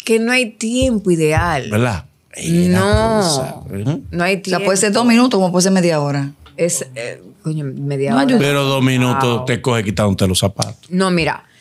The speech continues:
Speaker 1: Si tú eres un buen amante,
Speaker 3: Eh.
Speaker 2: Excelente. Ah, tú
Speaker 1: el tiempo no
Speaker 2: me
Speaker 1: se
Speaker 2: metió
Speaker 1: te,
Speaker 2: en mi tema.
Speaker 1: no se, no se mide.
Speaker 3: Es verdad.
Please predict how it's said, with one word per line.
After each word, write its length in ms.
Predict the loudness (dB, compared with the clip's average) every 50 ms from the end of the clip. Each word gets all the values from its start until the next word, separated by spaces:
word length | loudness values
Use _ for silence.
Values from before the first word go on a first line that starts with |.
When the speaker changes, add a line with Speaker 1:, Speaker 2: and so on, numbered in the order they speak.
| -20 -20 -20 _ _ _ _ _ _ _ _ _ _ -20 _ _ _ _ -16 -16 -16 -16 -16 -18 -20 -20 -20 -20 -20 -20 _ -12 -6 -4
Speaker 1:
Si 300 | -2 0 0 2 2 0
tú 200 | 0 0 2 2
eres 300 | 2 2 2 0 0 0 2
un 220 | 2 4 4 4
buen 340 | 4 4 6 4 4 4 2
amante, 640 | 2 2 2 0 -2 -4 -6 -10 -12 -12 -12 -12 -14 -16 _ _
Speaker 3:
Eh. 180 | -2 0 0 0
Speaker 2:
Excelente. 760 | 0 0 -2 -2 -4 -4 -4 -6 -6 -6 -10 -12 -16 -20 -20 -20 _ _ _ _ _ _ _ -16
Ah, 200 | -14 -14 -14 -10
tú 80 | -6 -2
Speaker 1:
el 280 | 0 0 0 -2 -4 -4
tiempo 420 | -2 0 0 2 0 0 0 2 2
no 160 | 4 2 2
Speaker 2:
me 40 | 2
Speaker 1:
se 80 | 0 0
Speaker 2:
metió 100 | 0 0
Speaker 1:
te, 80 | 0
Speaker 2:
en 100 | 0 0
mi 80 | 0 2
tema. 160 | 2 4 4
Speaker 1:
no 200 | 4 4 2 2
se, 480 | 0 0 2 2 2 2 2 0 0 2
no 240 | 4 4 4 4 4
se 180 | 2 0 0 0
mide. 400 | -2 -2 -6 -8 -10 -10 -12 -10 -4 -2
Speaker 3:
Es 120 | 0 0
verdad. 680 | 0 0 0 -2 -2 -2 0 0 0 0 -2 -4 -6